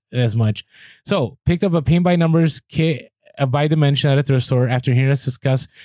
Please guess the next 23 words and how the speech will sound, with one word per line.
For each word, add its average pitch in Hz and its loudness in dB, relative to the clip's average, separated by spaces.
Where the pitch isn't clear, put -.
craft 170 -4
kits 131 -2
on 117 2
the 120 0
podcast. 135 -4
Paid 160 0
a 139 0
dollar. 123 0
Listed 190 0
in 175 2
the 143 2
parking 165 0
lot. - -6
So, 180 0
I'm 180 2
wondering 302 2
if 190 -6
he 208 2
used 185 2
the 160 4
white 165 0
background 147 0
removal. 113 -2